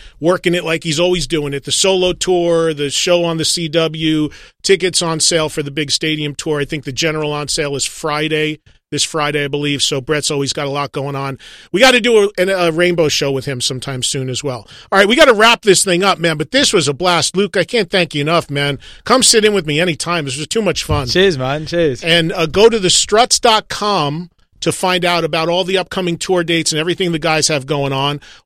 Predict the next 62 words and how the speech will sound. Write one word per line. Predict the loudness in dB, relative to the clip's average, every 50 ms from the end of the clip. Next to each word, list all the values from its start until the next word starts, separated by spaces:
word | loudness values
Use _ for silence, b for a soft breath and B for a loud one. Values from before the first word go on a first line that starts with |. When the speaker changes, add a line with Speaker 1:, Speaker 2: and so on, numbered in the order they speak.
| _
Speaker 1:
All | 2 4 4 4
the | 2 0
dates | 2 4 2 2 2 0
are | -2 0
there. | 0 0 0
The | 0 0 0
next | -2 -2 -2 -4 -6
one | -6 -4 -4 -4 -4 -4
is | -6 -4 -4 -2 -2 -2
in | -2 -2
Philly. | -4 -6 -2 -2 0 0 0 -2 -2 -4 b b b b _ _ _ _ -6
Sold | -2 0 2 2 2 2
out | 0 0 0
on | 0
the | -2 -4
twenty-eighth, | -4 -4 -4 -2 0 0 0 0 -2 -2
twenty-ninth | -4 -6 -4 -2 -2 -2 -2 -2 -4 -4 -6
tickets | -6 -8 -6 -6 -6 -6 -4
remain | -4 -4 -4 -4 -4
two | -4 -4 -2 -2
nights | 0 0 -2 -2 -2
at | -4 -6 -6
the | -10
Fillmore, | -12 -2 -2 0 0 2 0 2 2 2 2 2 0 B B B B B B
and | -4 -2
the | -2 0
rest | 2 2 0 0 -2 -4
of | -6
the | -4
shows | -4 0 2 2 2 2 0
are | -2
listed | -2 -2 -2 -2 -2 -6 -2 -2
there | 0 0 0
as | -2 -2 -2
well. | -2 -2 0 -2 -2 -2
And | -4 -4 -6 -8 -4
they'll | 0 0 0
just | 0 0 -2 -2 -2
keep | -2 -4 -4 -4
coming | -6 -6 -4 -4 -4 -4 -6
and | -6 -6
keep | -6 -8 -8 -6
coming, | -6 -6 -4 -4 -4 -6
and | -6 -6
you'll | -6 -6
see, | -6 -4 -4 -4 -4 -6 -6 B B B B B B
you'll | -2 2
see | 2 2 0
'em | 0 -2
be | -2 -2 -2
at | -2 -2 -4
it | -6 -6
up | -8 -8 -8 -6
there. | -4 -2 0 0
And | -2 -4 -4 B B B B
can't | 2 2 4 6
wait | 4 4 4
for | 2 0
the | 0 2
next | 2 2 2 2
record, | 2 2 2 0 -2 -4 -2
man. | -2 -4 -4 -6 -8